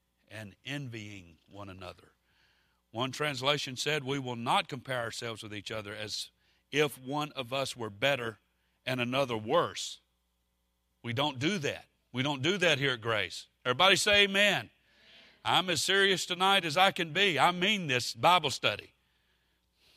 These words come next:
We have far more interesting things to do with our lives.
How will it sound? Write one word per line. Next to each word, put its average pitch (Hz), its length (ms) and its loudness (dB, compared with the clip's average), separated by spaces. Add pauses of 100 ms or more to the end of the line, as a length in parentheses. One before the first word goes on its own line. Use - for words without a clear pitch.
(2750)
We 151 200 6
have 160 200 8
far 240 320 4
more 190 300 4
interesting 160 500 0
things 170 320 0
to 139 100 -6
do 156 200 -2
with 135 160 -4
our 131 160 0
lives. 101 480 -8